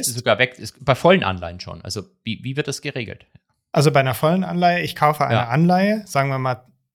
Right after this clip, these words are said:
Speaker 1: die Ren-, die, der Coupon wird zum einunddreißigsten zwölften gezahlt, wahrscheinlich nicht, aber sagen wir mal so.
Speaker 2: Mhm.
Speaker 1: Ähm,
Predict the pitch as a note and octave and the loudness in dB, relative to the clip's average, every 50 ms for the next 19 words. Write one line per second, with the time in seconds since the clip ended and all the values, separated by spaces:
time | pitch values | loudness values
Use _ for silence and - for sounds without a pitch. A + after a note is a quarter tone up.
0 | _ - C#3 B2+ C3+ B2+ B2+ B2 B2 B2 B2 A#2+ A#2+ _ _ _ _ _ _ _ | _ -14 -8 -6 -6 -4 -4 -6 -6 -10 -12 -16 -20 _ _ _ _ _ _ _
1 | _ _ _ _ _ _ _ _ - B2 B2+ B2+ B2+ B2+ B2+ C3 _ - C#3+ C3+ | _ _ _ _ _ _ _ _ -6 -2 -2 -2 -2 -2 -6 -10 _ -12 -12 -8
2 | B2 C3 A#2+ A#2+ B2 A#2 - B2 B2 - - B2+ - C#3 C#3 D3+ C#3+ C3 C3+ A#2+ | -8 -6 -6 -6 -8 -6 -4 -4 -4 -4 -6 -6 0 2 4 4 4 2 -2 -4
3 | - - - - _ _ _ _ - - - C#3+ B2+ A#2+ A#2+ B2+ B2+ B2+ B2 A#2 | -6 -8 -12 -14 _ _ _ _ -8 -4 -4 -4 -2 -2 -4 -2 -2 -2 -2 -2
4 | A2 B2+ A2+ - - A#2 - - - C3+ D#3+ F3 F3+ - F#3+ F3+ F3+ F3+ - F3 | -2 -6 -8 -8 -8 -8 -6 -2 0 0 0 0 0 -2 -4 -2 -2 -2 0 2
5 | F3+ G3 F#3 B2+ A2+ - - A#2+ A#2 A2+ G#2 A2 C3+ F#3 F#3+ - D#3+ C3+ B2 B2 | 2 2 2 0 -2 -2 -4 -6 -4 -2 0 0 2 0 0 -2 -4 -4 0 2
6 | A#2+ A#2 A2+ A2+ A2+ A#2 G#2+ B2 C3 C#3+ D#3 F3 F3+ F3 E3+ D#3 C#3 E3 G#3+ E3 | 2 2 2 0 -4 -8 -6 -2 0 0 0 0 2 2 0 0 0 0 2 0
7 | G#3+ - - - - - - _ _ _ _ _ _ - B2+ C3+ C3+ C3+ C3 C3 | 0 0 -4 -10 -18 -20 -20 _ _ _ _ _ _ -2 0 0 2 2 0 -2
8 | C3 C3 C3 B2+ A#2+ | -2 -2 -4 -6 -6